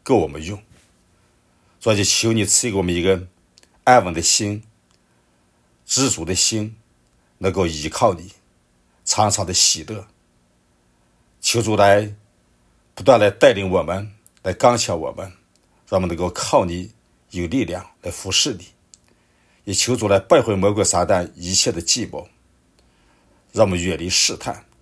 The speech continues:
感谢赞美主，祷告奉主耶稣基督的圣名，阿门。我们今天分享的是传道书的第五章八到十二节。第八节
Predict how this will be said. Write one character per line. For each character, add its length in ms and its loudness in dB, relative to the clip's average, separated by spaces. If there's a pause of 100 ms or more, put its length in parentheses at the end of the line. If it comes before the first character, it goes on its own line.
(400)
感 120 -2
谢 160 -6
赞 220 0
美 140 -12
主， 200 -12 (440)
祷 120 0
告 200 -2
奉 160 -10
主 120 -6
耶 120 -6
稣 260 -8 (160)
基 240 -6
督 160 -10
的 100 -6
圣 320 -2
名， 240 -16 (420)
阿 160 -6
门。 180 -12 (2250)
我 60 4
们 320 4 (380)
今 140 2
天 120 0
分 200 0
享 180 2
的 80 -6
是 420 -4 (1080)
传 200 2
道 140 8
书 220 -4
的 100 -2
第 160 -4
五 160 -4
章 380 -2 (200)
八 220 4
到 220 4
十 240 -2
二 200 4
节。 360 -12 (1600)
第 140 -4
八 180 6
节 280 -8